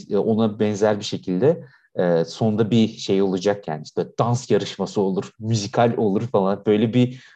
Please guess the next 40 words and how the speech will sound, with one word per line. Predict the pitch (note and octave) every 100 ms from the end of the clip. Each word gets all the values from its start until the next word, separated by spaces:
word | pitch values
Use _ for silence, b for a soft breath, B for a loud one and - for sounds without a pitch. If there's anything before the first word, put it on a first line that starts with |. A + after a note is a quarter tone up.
| _
kuralları | - A#2+ B2+ C3 C3+ D3
olan | D3 C#3 B2
bir |
şey | - D3 C#3+
oyun, | B2 A2 A2
oyun | B2 C3 D3+
oynanır | A#2 A2 G2+ G2 C3+ -
falan. | F2 F#2 C3 b b b b b
İşte, | - -
e, | G#2+ - G2+ F#2 F#2 G#2
öyle | A#2+
bir | A2+
şey | - B2+
olur. | G#2+ C#3+
Onun | A#2+ A2+
sonunda | A#2+ A2+ A2+ A2 A#2 G#2 -
hani | F#2+ F2+
kazanan | - C#3+ C3+ B2 C3+ D3+ -
filmi | - C3+ C3 C#3+
kazanmış | C#3+ A#2+ A#2 B2+ B2
olur. | F2+ - - - -
<laughs> | F#2+
Nedense. | F#2+ F2+ A2+ B2+ - - B B B -
<laughs> | E3 C3+ D#3 B B B A#2+
Öyle | A#2
bir | B2+
şey | B2+
olur. | D#3+ G#3+ E3+
Burada | D#3+ G3
da | G3
futbol | G3 G3+ D#3+
maçı | B2+ A2 -
var. | D3 F3+
Zaten | C#3+ D3+ D#3+
öyle | D3 D3
olduğu | D#3+ D#3 D#3+
zaman | F3 D3 D#3+ D#3+
ne | D3
kadar | C#3 A#2+ B2
hani | A#2 B2